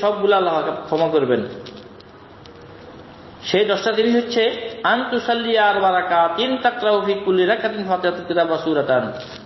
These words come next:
চার রাকাত সালাত আপনি পড়বেন এভাবে, প্রত্যেক রাকাতে সূরা ফাতিহা পড়বেন এবং আরেকটা সূরা তার সাথে পড়বেন। ফা ইন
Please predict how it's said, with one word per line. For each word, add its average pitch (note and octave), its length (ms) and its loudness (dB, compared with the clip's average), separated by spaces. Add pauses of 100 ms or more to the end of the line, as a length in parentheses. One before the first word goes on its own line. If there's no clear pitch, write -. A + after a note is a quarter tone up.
(280)
চার F#3 160 2
রাকাত G3+ 300 0
সালাত G3+ 300 0
আপনি G3+ 260 0
পড়বেন F#3 360 4
এভাবে, F3 560 0 (400)
প্রত্যেক B3+ 380 -2
রাকাতে A3 320 0
সূরা G3+ 420 4
ফাতিহা F#3+ 360 0
পড়বেন F#3+ 400 2
এবং G#3 480 0 (100)
আরেকটা F3+ 300 0
সূরা G3 220 0
তার F#3 160 -2
সাথে D#3+ 240 -4
পড়বেন। B2 380 0 (1000)
ফা E3+ 120 2
ইন B3+ 220 0